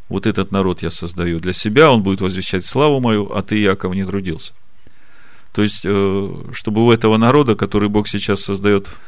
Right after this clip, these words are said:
который будет возвещать славу Всевышнего, чтобы у него не появилось таких мыслей, как вот здесь вот у Иеремии Бог предупреждает. "И было слово Господне к Иеремии", двадцать четвёртый стих:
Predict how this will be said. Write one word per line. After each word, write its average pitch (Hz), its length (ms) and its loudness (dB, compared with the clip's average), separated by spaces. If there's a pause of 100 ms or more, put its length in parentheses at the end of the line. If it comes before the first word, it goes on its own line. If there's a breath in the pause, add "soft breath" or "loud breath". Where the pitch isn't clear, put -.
(240 soft breath)
который 101 320 -2
будет 101 160 -2
возвещать 98 460 0
славу 101 640 4
Всевышнего, 123 560 -2
чтобы 107 300 -2
у 113 60 4
него 113 160 2
не 117 120 2
появилось 120 520 4
таких - 340 -8
мыслей, 117 320 -4
как 95 240 -8
вот 90 160 -6
здесь 104 320 -2
вот 87 200 -6 (320 soft breath)
у 95 80 -4
Иеремии 95 440 2
Бог 95 240 2
предупреждает. 92 720 0 (1120)
"И 104 80 0
было 117 240 10
слово 110 260 6
Господне 101 460 2
к 95 80 -4
Иеремии", 107 380 4
двадцать 95 380 2
четвёртый 98 380 -2
стих: - 300 -2